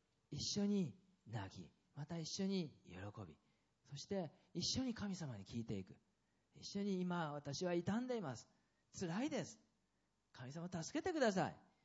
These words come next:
どうしたらいいでしょうか？」「どうしてこうなったんでしょうか？」という犯人探しではなくて、「どうしたらいいでしょうか？」「いや、もう分かりませんから。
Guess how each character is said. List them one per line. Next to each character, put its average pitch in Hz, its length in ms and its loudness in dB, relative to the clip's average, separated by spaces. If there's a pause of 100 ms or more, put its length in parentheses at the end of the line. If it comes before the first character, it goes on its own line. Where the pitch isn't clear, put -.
(200)
ど 160 120 0
う 220 60 2
し - 100 -4
た 349 80 4
ら 302 120 8
い 247 60 6
い 220 40 4
で 190 80 6
し 165 100 2
ょ 135 60 4
う 110 40 0
か？」 - 80 -14 (520)
「ど 285 220 8
う 320 60 8
し - 100 2
て 277 100 8
こ 220 180 8
う 220 60 8
な 220 120 6
っ 226 100 -4
た 220 120 8
ん 208 80 6
で 185 120 8
し 202 100 6
ょ 202 80 10
う 185 40 8
か？」 175 160 6
と 104 160 0 (140)
い 147 80 4
う 139 40 4
犯 180 220 2
人 202 160 2
探 202 240 4
し 180 100 -2
で 175 120 2
は 151 120 4
な 165 100 0
く - 80 -12
て、 143 220 -2 (1900)
「ど 151 120 -8
う 196 80 -2
し - 80 -2
た 240 100 4
ら 202 100 4
い 185 80 4
い - 20 4
で 160 100 2
し 143 80 -4
ょ 127 40 -4
う - 40 -6
か？」 156 80 -4
「い 185 40 2
や、 208 80 4
も 220 120 8
う - 40 10
分 180 100 10
か 226 100 4
り 269 80 4
ま 277 100 4
せ 294 140 2
ん 285 60 -2
か 175 100 4
ら。 139 140 -2